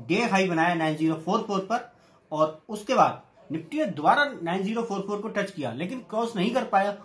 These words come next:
और वहीं पे दोबारा से फिर प्रॉफिट बुकिंग आ गई। और उसके बाद निफ्टी ने, जैसा कि हमने आपको बताया था कि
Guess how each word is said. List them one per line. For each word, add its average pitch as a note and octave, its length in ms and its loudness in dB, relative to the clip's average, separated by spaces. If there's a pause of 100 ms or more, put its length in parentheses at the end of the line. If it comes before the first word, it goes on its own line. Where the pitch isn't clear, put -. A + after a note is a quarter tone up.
और G3+ 120 -2
वहीं G3+ 260 2
पे A#3+ 100 -2
दोबारा F#3 260 4
से G3 180 -4
फिर F#3+ 140 -4 (360)
प्रॉफिट E3 240 0
बुकिंग G3+ 280 -2
आ D#3+ 100 6
गई। D#3 180 -2 (360)
और D#3+ 120 0
उसके B3+ 240 -2
बाद - 640 -2
निफ्टी F3+ 320 -2
ने, A#3 120 0 (1040)
जैसा C#3+ 280 -2
कि G3 100 0
हमने G#3 160 -2
आपको G#3 180 0
बताया F3+ 420 4
था C#3 60 0 (400)
कि A#3 100 -8